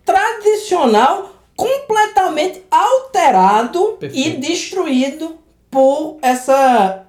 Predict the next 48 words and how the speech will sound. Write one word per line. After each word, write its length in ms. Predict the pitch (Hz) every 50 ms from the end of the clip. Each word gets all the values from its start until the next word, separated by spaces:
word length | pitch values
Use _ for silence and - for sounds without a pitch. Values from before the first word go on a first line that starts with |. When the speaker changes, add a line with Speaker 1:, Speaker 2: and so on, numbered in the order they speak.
| _ -
Speaker 1:
esses 280 | 226 220 240 240 233 233
elementos, 400 | 240 240 240 214 208 233 233 247
vou 80 | 247 240
nem 120 | 302 311
chamar 240 | 311 311 302 294 294
de 60 | 302 294
tecnologia, 560 | 302 285 294 285 277 294 247 190 185 175 185
mas 240 | 202 220 240 233 220
de 80 | 285
modernidade. 840 | 285 294 294 247 247 269 285 320 349 349 330 269 220 196 180 180 175 - - _ _ _ _
Porque 280 | - 370 359 - - 320 339 370 - - -
ele 280 | 311 349 415 415 339
volta 320 | 262 269 311 - - 440 440
o 80 | -
quê? 300 | - 403 254 190 185 185 -
Como 240 | - 427 453 427
uma 100 | 427 427
usina 300 | 339 247 196 208 208 226
nuclear. 520 | 226 220 214 - 233 - 262 269 277 - - -
Speaker 2:
Uhum. 360 | 175 180 180 175 170 180 233 - - - - -
Speaker 1:
E 180 | 311 320 -
tem 180 | - - - 440
uma 100 | 466 427
coisa 260 | - 302 294 294 311
sutil, 760 | - - - 311 269 185 185 - - 240 262 311 262 180 - -
se 140 | - 302
você 260 | 311 - - - - 320
olhar 300 | 320 277 240 202 180 185
a 60 | -
proporção 680 | - 254 294 294 285 254 196 185 - - 208 190 160
dele, 560 | 156 170 190 233 254 196 151 131 127 - - _ _ -
a 60 | 170
primeira 380 | - 190 185 277 - - -
vez 180 | 262 233 226 226
que 60 | -
ele 80 | 214 196
aparece 360 | 185 185 180 170 170 170 -
na 160 | 208 190 165
ilha 260 | 156 151 147 147 - -
e 20 | 185
os 80 | 185
caras 280 | - 180 165 165 156 156
veem 120 | 180 208
a 40 | 226
pegada 480 | - - 160 151 165 170 185 185 160 143
dele, 280 | 156 180 208 208 - - _ -
ele 180 | 220 - 403
cresce. 440 | - 339 262 170 156 - - - _